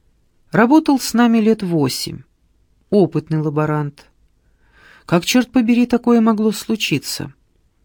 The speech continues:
«Я нашла у него в саду в сарае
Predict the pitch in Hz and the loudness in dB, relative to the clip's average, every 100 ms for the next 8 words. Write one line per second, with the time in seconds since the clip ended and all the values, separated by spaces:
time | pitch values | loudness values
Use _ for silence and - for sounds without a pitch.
0 | _ _ _ _ _ _ _ _ _ _ | _ _ _ _ _ _ _ _ _ _
1 | _ _ - 208 233 240 - 240 226 214 | _ _ 0 4 6 4 4 4 4 2
2 | 208 - 214 190 226 - - 185 170 131 | -2 0 0 2 -2 -2 0 2 2 0
3 | 117 | -4